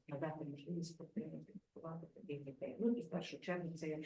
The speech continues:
школа дитячої юнацької спортивної школи, відповідно до, а, виду спорту. Ну, все впирається зараз в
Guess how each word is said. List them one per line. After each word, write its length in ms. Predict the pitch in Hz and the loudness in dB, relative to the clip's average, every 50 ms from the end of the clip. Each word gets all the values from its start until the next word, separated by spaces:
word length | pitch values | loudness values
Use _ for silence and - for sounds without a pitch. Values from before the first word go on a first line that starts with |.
| - - - | -6 -8 -8
школа 360 | - - - - 165 160 151 | -8 -4 0 2 2 2 2
дитячої 540 | - - - - 165 165 165 165 - - - | 2 0 -2 0 2 2 2 2 -2 -4 -6
юнацької 300 | - - - - - - | -10 -14 -16 -20 -20 -18
спортивної 580 | - - - - 165 - - 151 - 156 147 131 | -18 -14 -10 -10 -10 -6 -4 -4 -2 -2 -2 -4
школи, 260 | - - - - - _ _ _ _ _ _ _ _ _ - | -6 -8 -12 -20 -20 _ _ _ _ _ _ _ _ _ -2
відповідно 460 | 170 165 - 156 160 202 214 190 170 | 0 0 2 6 6 8 8 6 4
до, 280 | 143 139 151 165 165 165 165 160 - - - - _ _ _ _ - | 2 4 4 4 4 4 0 -2 -6 -14 -18 -20 _ _ _ _ 2
а, 80 | 185 180 170 170 170 170 170 170 165 | 4 8 10 10 10 10 10 8 10
виду 220 | - 185 180 180 180 | 10 12 12 10 8
спорту. 460 | - - - - - - - - 220 - _ _ _ _ _ _ - - _ - - - - - - - _ _ _ _ _ _ _ _ _ _ _ - 214 190 - _ _ _ - | 6 4 2 0 0 -2 -2 -8 -12 -12 _ _ _ _ _ _ -20 -20 _ -14 -8 -8 -8 -6 -8 -12 _ _ _ _ _ _ _ _ _ _ _ 4 4 4 2 _ _ _ 2
Ну, 160 | 185 190 180 180 | 4 4 4 4
все 200 | - - - 233 | 0 2 2 2
впирається 460 | 220 220 185 185 196 196 196 - 170 | 6 6 6 8 8 6 4 2 2
зараз 320 | - 175 170 170 165 | 6 8 8 8 8
в 20 | - | 6